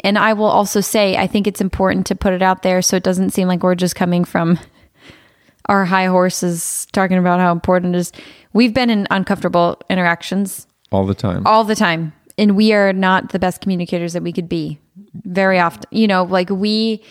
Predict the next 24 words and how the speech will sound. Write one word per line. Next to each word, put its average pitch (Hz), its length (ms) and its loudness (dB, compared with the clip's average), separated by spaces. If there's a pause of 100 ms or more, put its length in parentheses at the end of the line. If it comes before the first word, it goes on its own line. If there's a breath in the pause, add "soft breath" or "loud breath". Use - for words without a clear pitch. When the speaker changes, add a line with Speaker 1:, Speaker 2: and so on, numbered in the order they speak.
(460 soft breath)
Speaker 1:
even, 220 380 0
and 220 180 -2
even 269 260 2
people 302 300 2
who 285 120 2
have 247 100 -4
studied 262 360 0
this 262 180 0
much 262 260 0
longer 277 240 2
than 254 180 0
we 277 140 2
have 196 340 2
or 196 120 2
have 202 160 -2
practiced 247 460 -2
it 208 60 -2
much 202 200 -4
longer 208 200 0
than 202 120 -2
we 208 80 -2
have, 190 220 -2 (380 soft breath)
nobody 208 420 2
bats - 720 -2